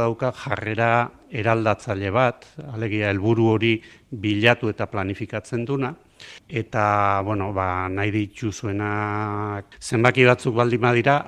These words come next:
adibidez, ba, zerbitzu hizkuntzan esan liteke herritarrekin harremanetan dauden langileen, ba, ehuneko laurogei inguruk,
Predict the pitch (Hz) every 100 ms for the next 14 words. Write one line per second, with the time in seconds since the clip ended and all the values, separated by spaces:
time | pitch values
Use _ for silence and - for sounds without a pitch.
0 | - 110 110 113 113 135 - - - _
1 | - 113 113 123 101 117 - 131 110 -
2 | 117 113 131 123 131 127 127 123 120 117
3 | 113 - 120 113 120 123 113 110 - 117
4 | 107 110 110 113 113 110 123 117 104 107
5 | 113 113 110 120 113 113 113 113 113 110
6 | 110 110 113 110 110 107 110 113 113 113
7 | 117 127 107 104 110 107 110 - 110 107
8 | 107 117 113 107 110 107 104 123 110 -